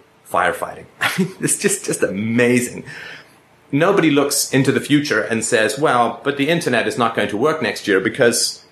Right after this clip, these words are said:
the internet didn't work in the nineteenth century." I understand that that would be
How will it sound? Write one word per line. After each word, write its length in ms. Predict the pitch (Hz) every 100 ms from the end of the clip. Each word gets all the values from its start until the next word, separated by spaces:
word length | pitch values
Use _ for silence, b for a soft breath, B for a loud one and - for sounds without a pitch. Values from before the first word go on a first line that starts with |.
| _
the 140 | 117 123
internet 340 | 131 123 104
didn't 280 | 131 139 113
work 260 | 107 104
in 80 | 110
the 80 | 107
nineteenth 340 | 110 107 120
century." 380 | 117 147 147 - _ _ _ _ _
I 40 | -
understand 420 | 131 - 165 117
that 120 | 110
that 140 | 131 123
would 140 | 113
be 340 | 107 101 98